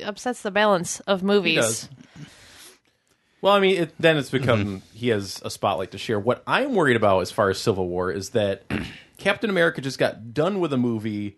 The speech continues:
Speaker 3: Yeah.
Speaker 2: where he was betrayed and
Speaker 3: Right.
Speaker 2: on the run from the government
Speaker 3: I was thinking
Speaker 2: and
Speaker 3: that
Speaker 2: blah,
Speaker 3: too.
Speaker 2: blah, blah. And so
Speaker 3: <laughs>
Speaker 2: then,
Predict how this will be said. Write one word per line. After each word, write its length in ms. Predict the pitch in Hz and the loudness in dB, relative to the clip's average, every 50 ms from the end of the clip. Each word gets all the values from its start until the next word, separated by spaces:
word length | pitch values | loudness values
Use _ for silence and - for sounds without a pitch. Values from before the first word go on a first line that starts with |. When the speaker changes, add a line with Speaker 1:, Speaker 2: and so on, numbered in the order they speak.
| _ _ - | _ _ -6
Speaker 3:
Yeah. 260 | 104 101 95 90 92 | -2 0 0 0 2
Speaker 2:
where 640 | 113 113 110 107 104 104 104 101 101 101 95 98 - _ _ _ _ _ | 2 2 2 4 4 4 4 2 2 0 -2 -4 -8 _ _ _ _ _
he 160 | - 127 131 | -6 -4 0
was 160 | 123 127 117 | 0 0 0
betrayed 760 | 107 101 127 - - - 127 117 113 113 110 110 110 107 104 - _ - | -2 -4 -4 -4 -2 0 2 4 4 2 2 0 -4 -4 -6 -10 _ -6
and 100 | 110 113 | 0 2
Speaker 3:
Right. 160 | 110 101 95 | 2 2 4
Speaker 2:
on 140 | 120 123 120 | 2 2 2
the 100 | 120 120 | 2 2
run 280 | 107 120 113 113 113 117 | 2 2 2 2 2 0
from 200 | - 143 120 110 | -2 -2 -4 -2
the 60 | 113 | -2
government 340 | 104 117 110 110 107 113 98 | -2 0 0 0 2 2 2
Speaker 3:
I 20 | 101 | 2
was 80 | 104 - | 2 2
thinking 220 | 117 101 101 95 | 2 2 2 2
Speaker 2:
and 60 | 90 90 110 | 2 2 2
Speaker 3:
that 40 | 107 | 4
Speaker 2:
blah, 20 | |
Speaker 3:
too. 140 | 107 101 98 | 4 4 4
Speaker 2:
blah, 80 | 95 95 | 4 4
blah. 220 | 110 107 101 101 95 | 2 0 0 -2 -2
And 140 | 110 110 110 | -4 -4 -2
so 160 | 113 143 151 | 0 0 2
Speaker 3:
<laughs> 0 | |
Speaker 2:
then, 380 | - 208 185 143 180 180 160 - | 2 2 2 2 2 2 2 2